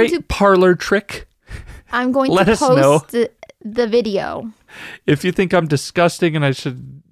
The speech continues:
Speaker 1: th-, th-, you agree with Isabel that that was inappropriate, I shouldn't have done it, then let us know. Maybe
Speaker 2: I'm
Speaker 1: for next episode we can, we could sort of have a,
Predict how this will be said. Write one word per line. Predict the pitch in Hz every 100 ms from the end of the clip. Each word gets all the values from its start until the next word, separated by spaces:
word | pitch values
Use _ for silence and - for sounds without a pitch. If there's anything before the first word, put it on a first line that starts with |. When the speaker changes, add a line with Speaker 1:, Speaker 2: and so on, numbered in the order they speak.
| - 147 - _
Speaker 1:
th-, | - 123 123
th-, | 131 90
you | 123 131
agree | 120 160 202
with | 175
Isabel | 170 143 143 139
that | 123 -
that |
was | 131 123 -
inappropriate, | 165 - 143 127 131 120
I |
shouldn't | 107 - 151
have | 117
done | 113 107
it, | 104 - - _ _ _ _ _ _ _ _ _ _
then | - 139
let | 165 156
us | -
know. | 113 95 - _ _ _ _ _
Maybe | 269 156 202
Speaker 2:
I'm | 320
Speaker 1:
for | 180
next | 165 165 -
episode | 147 139 143 143 131
we | 127
can, | - 123 -
we | 131
could | 117
sort | - 135
of | 123
have | 127 120 117
a, | 110 110 104